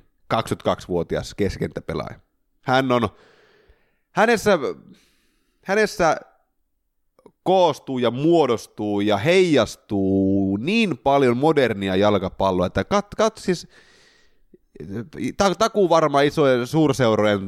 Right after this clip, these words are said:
tuleva pelaaja. Ihan ei, ei kahta sanaa. Eikä tää varmaan kellekään, joka,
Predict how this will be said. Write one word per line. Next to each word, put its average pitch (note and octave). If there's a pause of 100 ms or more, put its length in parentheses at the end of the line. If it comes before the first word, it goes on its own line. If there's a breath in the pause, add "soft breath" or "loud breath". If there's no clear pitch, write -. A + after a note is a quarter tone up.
(160)
tuleva G#2+
pelaaja. F#2
Ihan C3
ei, A#2+
ei A2+
kahta G#2+
sanaa. F#2 (140)
Eikä A2+
tää C#3+
varmaan C#3
kellekään, C3
joka, A2+